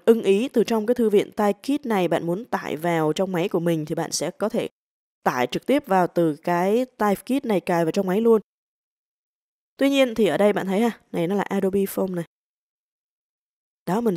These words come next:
cũng sẽ có khá là nhiều. Thì ở đây là cũng tùy nha bạn nha. Nghĩa là cũng có những cái phông mà chúng ta được tặng free, cũng có những phông các bạn phải bỏ tiền ra mua. Và thông thường á, thì khi mà chúng ta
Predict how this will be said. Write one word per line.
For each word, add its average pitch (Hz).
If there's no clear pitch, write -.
cũng 196
sẽ -
có 208
khá 262
là 269
nhiều. 196
Thì 226
ở 185
đây 247
là 214
cũng 208
tùy 226
nha 220
bạn 180
nha. 214
Nghĩa 247
là 208
cũng 214
có 208
những 202
cái 247
phông 214
mà 170
chúng 202
ta 208
được 190
tặng 190
free, 262
cũng -
có 233
những 202
phông 208
các -
bạn -
phải -
bỏ -
tiền 185
ra 196
mua. 220
Và 208
thông 262
thường 214
á, 254
thì 190
khi 247
mà 202
chúng 214
ta 220